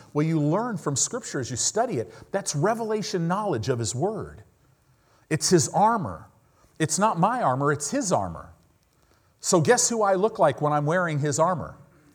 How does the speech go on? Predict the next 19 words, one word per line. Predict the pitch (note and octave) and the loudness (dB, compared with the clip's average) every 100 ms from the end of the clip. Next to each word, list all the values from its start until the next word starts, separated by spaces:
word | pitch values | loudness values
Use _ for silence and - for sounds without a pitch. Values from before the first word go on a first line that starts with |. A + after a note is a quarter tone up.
| _ _ _ _ | _ _ _ _
Him. | - G3 G#3+ E2+ - - _ _ - - | -4 0 0 -4 -12 -20 _ _ -16 -6
Guess | B2+ A3+ A#3 - | 2 4 4 0
who | A3+ | 2
I | F#3 | 2
sound | E3 - B3 D4 | 4 2 2 0
like | E3+ A2 A2 - - _ | 0 0 -2 -8 -20 _
when | C#3+ D#3+ | 0 2
I'm | D#3+ | 2
speaking? | C#3+ - C4+ - B2 F2 - _ | 0 0 -4 -4 -8 -10 -16 _
Him. | - C4+ D#3+ E2 - - - _ _ _ _ _ _ _ _ _ _ _ _ _ - | -4 -2 -2 -6 -12 -20 -20 _ _ _ _ _ _ _ _ _ _ _ _ _ -2
Right? | A#2+ E3 F#3 - - | 2 2 -2 -16 -6
Satan's | - G3+ B3 F3+ | 2 2 2 0
not | G#3 G3+ | 2 0
afraid | - F#3 F3 | 2 2 2
of | A2+ | 0
you, | E3+ G#3 F#2 D2+ - _ _ _ _ _ _ _ _ _ _ _ | -2 -2 -4 -8 -16 _ _ _ _ _ _ _ _ _ _ _
not | B2 D#3 | 2 2
afraid | D#3 E3 E3+ F3 | 2 2 4 4
of, | A#2+ F2+ | 0 -2